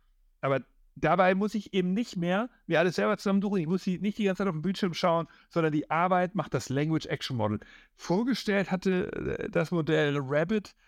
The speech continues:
und mit ihrem, äh, R eins und die ab M-, Mai verkaufen die, das ist eine Firma aus Santa Monica,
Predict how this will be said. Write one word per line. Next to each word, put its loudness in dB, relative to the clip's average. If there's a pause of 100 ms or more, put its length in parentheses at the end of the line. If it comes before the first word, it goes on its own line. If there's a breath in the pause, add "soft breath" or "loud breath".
(380 soft breath)
und 2
mit 0
ihrem, 0
äh, -6 (340)
R 0
eins -2
und 0
die 2
ab 2
M-, 0
Mai 0
verkaufen 0
die, 0
das -2
ist -2
eine -2
Firma -2
aus -2
Santa -2
Monica, -2